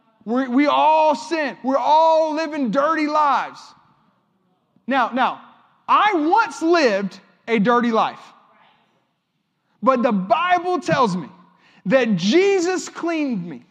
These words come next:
that he washes me as clean, as white as snow, the Bible says, that his blood washes me as white as snow, that he forgets my sin as far as the east is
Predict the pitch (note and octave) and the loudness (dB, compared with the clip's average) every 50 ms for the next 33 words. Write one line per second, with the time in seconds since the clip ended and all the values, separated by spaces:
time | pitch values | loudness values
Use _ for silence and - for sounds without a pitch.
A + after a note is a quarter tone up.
0 | _ _ _ _ _ _ - A3+ C#4 C4+ B3+ D4+ F#4 F#4+ E4+ C#4+ D4 D#4 E4+ F4+ | _ _ _ _ _ _ -4 -2 -2 0 2 2 2 4 4 4 4 2 2 2
1 | F#4 - - F4 D4+ C#4 D#4+ E4 E4 F4 E4+ D#4 - - - - C#4 D4+ C#4 A#3 | 2 0 -2 -4 -4 -2 -2 -2 -2 -2 -2 -4 -6 -8 -8 -8 -4 -4 -2 -4
2 | F#3 C3 A3+ - - _ _ _ _ - - - C4+ C4 B3+ G#3+ G3 A3+ G#3+ A3 | -4 -6 -10 -14 -20 _ _ _ _ -18 -8 -4 0 0 0 2 2 0 0 0
3 | B3 D4 E4 F4+ F#4+ G4 G4+ G#4 G4+ F4 - - - - C4 C4+ B3+ A#3 A3 - | 2 2 4 4 4 4 2 2 -2 -4 -6 -14 -12 -6 -2 -2 -2 -2 -2 -6
4 | - - D#4+ E4+ E4+ E4+ E4 D4+ C4+ A3+ A#3 G3+ G#3+ G#3 F#3+ F#3+ - - F#3 D#3+ | -10 -8 -6 -2 2 4 4 4 4 2 2 2 2 2 0 -2 -6 -8 -10 -10
5 | D#3 - - - C4 - G#3+ A#3 C4 B3 G#3+ G3 G3 A3+ D#4 F#4+ G#4+ A4 F#4 C#4 | -10 -12 -18 -18 -10 -2 0 0 0 0 -2 -6 -6 -4 -4 -2 -2 -2 -4 -4
6 | G#3 D4 D#4+ E4+ F4 E4 D#4 C4 G#3+ G3+ F3+ - - - - - A#3+ C#4+ C#4+ D4+ | -6 -6 -4 0 2 4 4 4 2 0 -2 -6 -14 -18 -12 -4 -2 0 0 0
7 | C#4 C#4 C#4 C4 A#3+ C4 C#4 C#4 B3 A#3 A3 G3+ F3+ G#3 G#3 A3+ C#4+ D#4 E4 E4+ | 0 -2 -2 -2 0 0 0 0 0 -2 -2 -2 -4 -6 -6 -4 -2 0 2 2
8 | F4 E4+ D4 D4 - - C#4 C#4 A#3 G3+ A3+ G#3 F#3+ F#3+ C4 F4 A4 F#4+ - D#4+ | 0 0 -4 -8 -6 -4 -2 0 0 0 0 -2 -2 0 0 0 0 -2 -4 -4
9 | C#4+ C4+ A#3+ D#4+ F4+ E4+ - C#4 D4+ D4 D4+ D4 - - D4+ D4+ D4+ C#4 A#3+ - | -2 -2 0 0 -2 -2 -4 -6 -4 -4 -4 -4 -4 -4 -4 -4 -4 -4 -6 -4
10 | - C#4 C#4 C#4 C4 A#3+ G#3 A#3 A#3 A#3 C#4 D#4+ F4 F4 F4 F4+ D#4 D4 D#4 D4+ | 0 2 2 2 2 0 -2 -4 -4 0 2 2 2 2 2 0 -2 -2 -4 -4
11 | C#4+ | -8